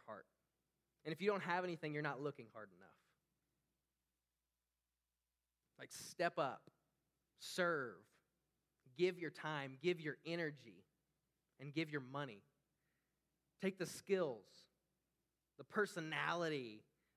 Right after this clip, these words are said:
the, the resources that God's gifted you, that He's given to you, and find ways to use them to actually help the people around you, to help bring justice to the injustices that God has shown you already.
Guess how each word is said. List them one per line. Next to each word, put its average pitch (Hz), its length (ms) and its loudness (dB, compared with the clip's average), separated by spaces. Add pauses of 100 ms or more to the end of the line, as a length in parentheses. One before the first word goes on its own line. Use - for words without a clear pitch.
the, 151 220 4 (420)
the 165 100 0
resources 180 720 0
that 135 180 -2
God's 151 280 2 (140)
gifted 147 460 -2
you, 110 140 -16
that 131 100 -10
He's 156 240 -6 (180)
given 180 280 2 (160)
to 120 40 -16
you, 113 280 -10 (920)
and 147 100 -4
find 185 380 0
ways 185 260 2
to 160 100 -10
use 151 320 -8
them 151 200 -2
to - 60 -6
actually 156 520 -10 (400)
help 180 300 -2
the 156 80 0
people 151 380 -6
around 135 260 -4
you, 127 80 -12
to 131 60 -6
help 165 340 0
bring 185 340 2
justice 139 680 -2 (460)
to 170 80 2
the 151 140 2
injustices 147 680 -2
that 117 160 -6
God 143 220 0
has 135 80 -6 (160)
shown 151 180 -2
you 139 160 -2
already. 123 440 -2